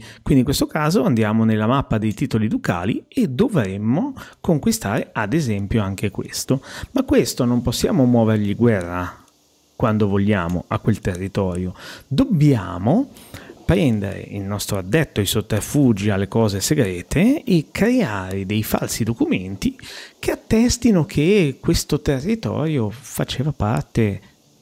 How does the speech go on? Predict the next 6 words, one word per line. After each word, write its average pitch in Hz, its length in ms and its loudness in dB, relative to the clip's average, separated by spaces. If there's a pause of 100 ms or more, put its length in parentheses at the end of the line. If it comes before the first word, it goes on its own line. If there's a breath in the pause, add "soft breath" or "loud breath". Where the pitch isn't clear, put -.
(140)
del 98 300 -2
Munster, 113 640 2 (260)
di 107 120 -2
questo 101 260 -6
ducato 98 320 -6
qui. - 300 0